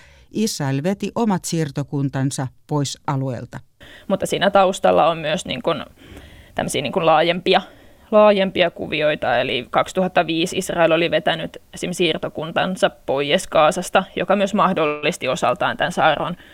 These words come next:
Speaker 2: saarron pystyttämisen, koska ei enää ollut siviil-, niin kuin Israelin, siviilejä asumassa Gazan alueella. Tää,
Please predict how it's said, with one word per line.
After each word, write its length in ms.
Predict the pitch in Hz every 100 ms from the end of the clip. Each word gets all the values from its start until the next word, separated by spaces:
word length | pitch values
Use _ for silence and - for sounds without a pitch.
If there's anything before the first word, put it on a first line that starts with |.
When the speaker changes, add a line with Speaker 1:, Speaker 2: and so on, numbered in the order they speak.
| - - - - -
Speaker 2:
saarron 440 | 226 196 180 165
pystyttämisen, 760 | 180 - 170 - 139 - 143 180
koska 280 | - - 117
ei 100 | 120
enää 220 | 120 123
ollut 200 | 143 -
siviil-, 360 | 156 143 139 101
niin 100 | -
kuin 120 | -
Israelin, 520 | - 165 - 160 185 - _ - - - _ - - -
siviilejä 600 | 180 156 165 156 139 - -
asumassa 560 | - - 120 107 - 196 - - - - -
Gazan 360 | - 113 - -
alueella. 560 | 95 98 104 107 143 185 - _ -
Tää, 160 | 165